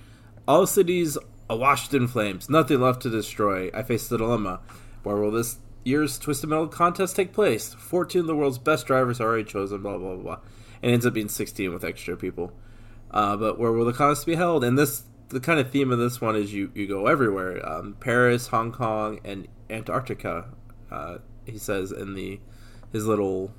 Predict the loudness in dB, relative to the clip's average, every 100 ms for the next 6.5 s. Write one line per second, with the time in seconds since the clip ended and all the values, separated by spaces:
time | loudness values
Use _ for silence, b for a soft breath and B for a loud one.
0 | -16 -2 0 2 0 -2 -4 -12 b b
1 | b b b b b -4 4 6 8 6
2 | 2 0 4 4 6 4 4 -2 -2 2
3 | 4 4 2 0 -2 0 0 2 0 -4
4 | -12 -10 -8 -4 -4 -4 -6 -6 -6 -4
5 | -4 -4 -6 2 6 6 6 4 4 0
6 | 4 6 6 4 -4